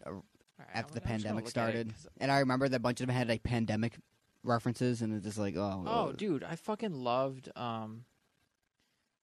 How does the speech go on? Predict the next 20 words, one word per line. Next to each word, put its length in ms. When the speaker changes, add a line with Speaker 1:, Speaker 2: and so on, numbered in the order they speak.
Speaker 2:
hold 120
on, 140
which, 120
damn 1700
it. 920
So, 880
I 60
don't 120
even 200
know. 80
Oh, 120
Social 380
Distancing 520
is 140
really 240
good. 300
All 320
In 160
is 220
good. 400